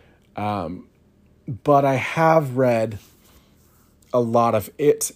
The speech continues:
and I do see the factors of it, especially towards the end where they fight, uh,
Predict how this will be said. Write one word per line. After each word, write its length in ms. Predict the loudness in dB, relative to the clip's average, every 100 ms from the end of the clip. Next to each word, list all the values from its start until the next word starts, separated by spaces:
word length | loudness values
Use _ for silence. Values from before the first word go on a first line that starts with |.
| -8
and 120 | -8
I 120 | -8 -10 -6
do 260 | -2 -2
see 340 | -4 -4 -2 -2
the 160 | -4
factors 640 | -6 -4 -4 -4 -6 -6
of 140 | -8 -10
it, 280 | -4 -2 -2
especially 680 | -6 -6 -2 -2 -2 -4 -4
towards 560 | -4 -4 0 0 -2 -8
the 180 | -10 -6
end 400 | -4 -2 -4 -8 -20 -20 _ _ _
where 260 | -4 -2 0
they 200 | -2 -4
fight, 760 | -8 -6 -2 -2 -2 -8 -14 -16 _ _ _ _ _
uh, 340 | -8 -6 -4